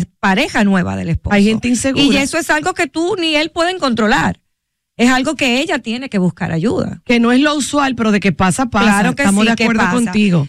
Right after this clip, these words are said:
Speaker 1: Hay algo importante que yo quiero que tengamos claro, y es el hecho de que muchas veces nosotros nos enfocamos en el tema celo.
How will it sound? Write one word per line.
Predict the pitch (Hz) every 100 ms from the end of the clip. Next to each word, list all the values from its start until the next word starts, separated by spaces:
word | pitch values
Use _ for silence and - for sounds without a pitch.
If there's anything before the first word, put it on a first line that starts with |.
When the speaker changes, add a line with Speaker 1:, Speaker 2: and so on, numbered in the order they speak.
| -
Speaker 1:
Hay | 269 339
algo | 381 392
importante | 370 311 262 226 190 185 190
que | 185 214
yo | 220
quiero | 269 269
que | 277
tengamos | 247 220 202 226
claro, | 226 190 175 175 180 - _ _ _
y | 233
es | 294 320
el |
hecho | 311 320 294
de | 269
que | - 269
muchas | 247 285 359 381 330
veces | 220 214 190 - 196
nosotros | 214 226 233 233 285
nos | 294 269
enfocamos | 247 240 - 208 233 262
en | 220
el | 202
tema | - 208 220
celo. | 202 - 170 185 -